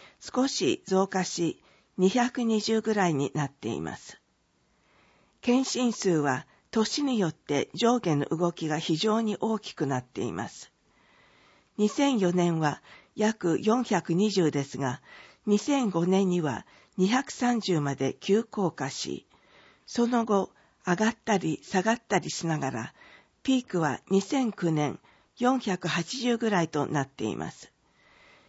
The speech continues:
二千十年から二千十一年と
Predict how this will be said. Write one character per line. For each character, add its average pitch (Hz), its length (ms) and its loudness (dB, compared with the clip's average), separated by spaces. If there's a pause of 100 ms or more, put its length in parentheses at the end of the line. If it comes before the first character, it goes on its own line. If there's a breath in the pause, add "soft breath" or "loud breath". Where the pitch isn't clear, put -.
(120 soft breath)
二 214 120 2
千 277 320 2
十 208 260 2
年 156 260 0
か 127 140 -4
ら 123 200 0
二 180 140 2
千 247 320 0
十 185 220 2
一 175 220 -2
年 139 240 0
と 127 300 -8